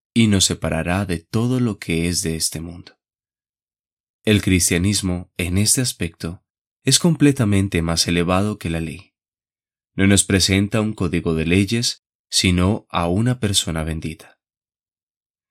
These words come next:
Cuando nos ocupamos del Señor Jesús, contemplándolo y alimentándonos de Él, el Espíritu Santo nos introduce a la comunión con nuestro Padre. Se nos permite entrar en sus propios pensamientos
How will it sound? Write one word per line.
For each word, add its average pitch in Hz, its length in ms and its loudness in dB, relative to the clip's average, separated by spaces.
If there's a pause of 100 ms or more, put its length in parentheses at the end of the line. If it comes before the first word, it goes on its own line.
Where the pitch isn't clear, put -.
(180)
Cuando 101 280 6
nos 98 180 4
ocupamos 131 720 -2
del 87 240 0
Señor 85 380 -4
Jesús, - 680 -6 (280)
contemplándolo 143 1040 0
y 107 100 2
alimentándonos 87 880 -2
de 82 260 -4
Él, 123 200 -8 (480)
el - 180 -8
Espíritu 101 500 2
Santo 113 440 0
nos 110 220 -2
introduce 90 920 -2
a 92 120 -4
la 87 140 -4
comunión 85 600 -2
con 117 260 -4
nuestro - 400 -6
Padre. - 460 -14 (1200)
Se - 180 2
nos 107 160 6
permite 123 560 2
entrar 104 600 -4
en 107 180 2
sus - 280 -4
propios 104 480 0
pensamientos 90 960 -4